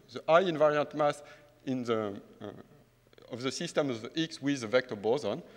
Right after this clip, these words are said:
where you can see really some important difference between the standard model and, and, and new physics, and also in the X P T. So now if you try to extract actually model independent of information out of those measurements, actually it's not that easy because,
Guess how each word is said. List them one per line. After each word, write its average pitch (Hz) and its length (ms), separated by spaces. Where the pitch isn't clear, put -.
where 131 140
you 135 100
can 131 180
see 180 220
really 156 240
some 120 280
important 160 480
difference 143 320
between 127 300
the 107 100
standard 135 340
model 110 360
and, 113 260
and, 110 280
and 110 140
new 101 120
physics, 104 480
and 120 160
also 156 280
in 123 80
the 120 180
X - 180
P 113 160
T. - 180
So - 140
now 185 180
if 208 140
you 170 80
try 220 240
to 185 140
extract - 380
actually 143 280
model 175 320
independent 147 540
of - 180
information 143 800
out 143 220
of 117 160
those 127 240
measurements, 127 480
actually 139 260
it's 120 120
not 160 180
that 139 260
easy 151 240
because, 139 400